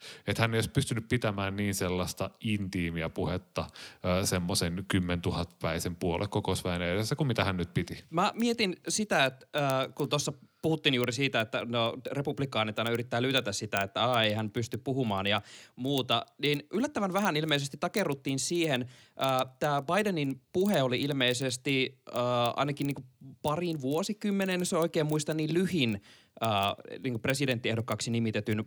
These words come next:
Speaker 2: puheenvuoro. Et se oli nyt joku,
Speaker 1: Kaksikymmentäneljä
Speaker 2: mitä, pari-
Speaker 1: minuuttia taisi olla
Speaker 2: Joo,
Speaker 1: pituus
Speaker 2: ja
Speaker 1: sillä
Speaker 2: aiemmin
Speaker 1: ja neljä vuotta sitten Hillary Clinton puhui jumalauta tunnin.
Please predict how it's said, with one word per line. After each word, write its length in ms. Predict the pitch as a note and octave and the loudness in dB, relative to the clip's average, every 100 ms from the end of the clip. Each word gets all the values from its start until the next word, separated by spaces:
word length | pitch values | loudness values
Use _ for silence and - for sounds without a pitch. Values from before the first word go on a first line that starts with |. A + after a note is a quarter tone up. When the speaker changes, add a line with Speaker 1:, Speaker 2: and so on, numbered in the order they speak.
| - | -4
Speaker 2:
puheenvuoro. 540 | B2 A#2+ G#2+ G#2 G#2 | -2 0 0 0 0
Et 60 | G#2+ | -2
se 80 | C#3+ | -2
oli 100 | C#3+ | -2
nyt 160 | C#3 | 0
joku, 320 | D#3 D3 B2+ B2 - - | 0 2 0 0 -12 -2
Speaker 1:
Kaksikymmentäneljä 580 | C3 - C#3 A2 B2+ A#2+ A#2 | 0 2 2 6 6 6 4
Speaker 2:
mitä, 20 | |
pari- 160 | - G#2+ | 4 2
Speaker 1:
minuuttia 500 | G2 F#2+ - F#2 F2 | 2 0 -2 -2 0
taisi 300 | F2+ F2+ G#2 | -2 -2 -2
olla 180 | G2+ G2 - D#3+ | -4 -8 -12 0
Speaker 2:
Joo, 280 | D#3 C3 | 2 4
Speaker 1:
pituus 300 | A2 G2 G#2 | 4 2 2
Speaker 2:
ja 60 | G2 | 2
Speaker 1:
sillä 400 | C3 C#3+ G2+ G2 | 4 4 4 4
Speaker 2:
aiemmin 120 | G2 | 2
Speaker 1:
ja 320 | G2+ G2+ A2 B2 C#3 | 2 0 -2 -12 -6
neljä 300 | B2 A#2 A2+ | 0 2 4
vuotta 260 | G#2 G#2+ A2 | 2 0 0
sitten 320 | G#2 G#2 G#2+ | -2 -2 -2
Hillary 320 | A2+ A2 A#2 | 0 2 2
Clinton 480 | G#2+ G#2+ G2+ G2+ F#2+ | 2 -2 -6 -6 -8
puhui 260 | E2+ F#2 F#2 | -4 -4 -2
jumalauta 520 | F#2+ F#2+ F#2 F#2 F#2+ | 0 0 0 -2 -4
tunnin. 680 | - A2+ G2+ E2+ E2 D#2 D2+ | -2 0 2 0 -6 -10 -12